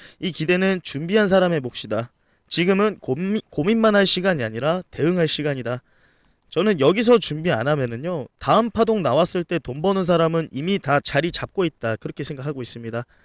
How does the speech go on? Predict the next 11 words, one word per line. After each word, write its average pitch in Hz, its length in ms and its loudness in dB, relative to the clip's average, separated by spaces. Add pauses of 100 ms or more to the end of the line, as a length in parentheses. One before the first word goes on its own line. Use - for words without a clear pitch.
(200)
그리고 160 180 -2
그때 214 320 2
가서 180 260 4
뒤늦게 185 800 2
따라가면요, 160 680 0 (420)
그건 175 260 0
수익이 247 420 0
아니라요, 120 640 -2 (200)
리스크 196 460 -2
되는 143 240 2
겁니다. 107 500 -12